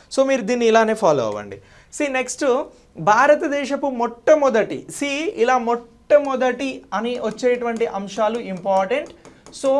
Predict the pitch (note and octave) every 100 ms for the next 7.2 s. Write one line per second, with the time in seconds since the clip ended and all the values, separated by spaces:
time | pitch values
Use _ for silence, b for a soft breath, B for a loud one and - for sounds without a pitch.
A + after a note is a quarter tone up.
0 | C#4 F3 F3 A#3 C#4 C#4 D4+ B3+ B3 B3
1 | A#3+ B3 B3+ G3 G3+ A#3+ B3+ - - A3+
2 | A#3 A3 G#3+ A3 A#3+ F#3 A3 C4 B3+ A#3
3 | A3 A3+ A#3 F#3+ F3+ G#3 G3+ F#3 E3+ D#3
4 | D#3+ D3+ C#3 C#3 F#3+ C4 A#3+ E3+ D#3 C#3+
5 | C#3 C#3 A#2 C3 G#2 G#2 G#2 E3 E4 -
6 | B B B D3+ E3+ A3 C#4 C#4 C#4 C#4
7 | C4